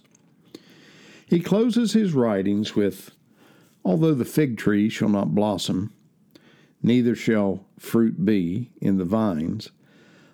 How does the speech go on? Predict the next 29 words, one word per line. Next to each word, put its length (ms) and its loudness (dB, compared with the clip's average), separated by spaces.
the 80 2
labor 460 2
of 100 -2
the 80 -2
olive 500 0
shall 220 -2
fail, 600 -2
and 140 2
the 80 0
field 480 0
shall 300 0
yield 280 0
no 280 0
meat, 520 -2
the 100 2
flock 400 0
shall 200 0
be 140 2
cut 300 -2
off 240 0
from 200 0
the 60 2
fold, 600 -2
and 120 0
there 200 2
shall 160 -2
be 180 2
no 340 0
herd 640 0